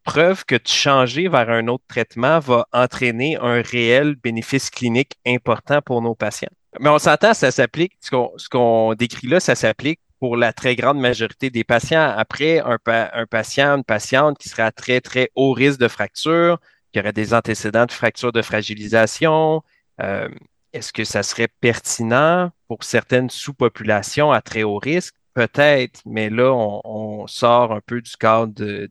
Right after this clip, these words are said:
des études de bonne qualité, puis on embarque dans des cas, euh, très précis, très sélectionnés.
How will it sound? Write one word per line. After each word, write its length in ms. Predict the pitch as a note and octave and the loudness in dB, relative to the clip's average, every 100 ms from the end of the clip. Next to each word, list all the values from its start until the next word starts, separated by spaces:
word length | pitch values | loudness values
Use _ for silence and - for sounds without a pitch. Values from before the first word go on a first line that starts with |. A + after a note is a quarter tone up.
| _ | _
des 260 | A2 G#2 A2 | -10 -6 -6
études 280 | - C3 A#2 | -4 -4 0
de 100 | A2+ | 2
bonne 240 | A2+ A2+ | 2 0
qualité, 500 | A#2+ G#2+ G2 C#3+ D#3+ | 0 -2 0 0 0
puis 140 | - | 0
on 100 | A2+ | 0
embarque 380 | A2 G#2 A#2 B2+ | 0 0 0 0
dans 140 | A2 G#2+ | -2 -4
des 120 | G#2 | -6
cas, 160 | - | -2
euh, 260 | A#2 A#2+ G#2+ - _ _ | 0 2 0 -6 _ _
très 180 | - B2+ | 0 0
précis, 540 | - A#2+ A2 - C3+ C#3 | 0 -4 -6 -6 -8 -4
très 180 | B2 | -2
sélectionnés. 680 | A#2+ A#2 G#2 - G#2+ G#2+ G#2+ | 0 0 -2 -4 -4 -4 -8